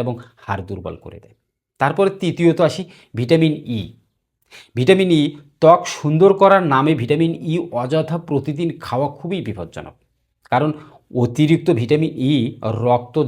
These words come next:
জমাট বাঁধার ক্ষমতা নষ্ট করে, স্ট্রোকের ঝুঁকি বাড়ায় এবং পুরুষদের ক্ষেত্রে প্রোস্টেট ক্যান্সারের সম্ভাবনা বাড়ায়। চতুর্থত ভিটামিন কে, এটি রক্ত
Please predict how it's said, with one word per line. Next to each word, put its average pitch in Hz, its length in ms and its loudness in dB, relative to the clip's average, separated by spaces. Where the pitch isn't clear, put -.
জমাট 120 400 0
বাঁধার 120 360 0
ক্ষমতা 117 300 -4
নষ্ট 110 340 -6
করে, 95 200 -8
স্ট্রোকের 151 380 -6
ঝুঁকি 107 240 -8
বাড়ায় 110 400 -4
এবং 120 140 -6
পুরুষদের 175 460 -2
ক্ষেত্রে 135 380 -4
প্রোস্টেট 160 400 -4
ক্যান্সারের 123 540 -4
সম্ভাবনা 104 480 -6
বাড়ায়। 82 260 -14
চতুর্থত 208 440 -4
ভিটামিন 143 320 -2
কে, 123 160 -4
এটি 151 180 -2
রক্ত 131 380 0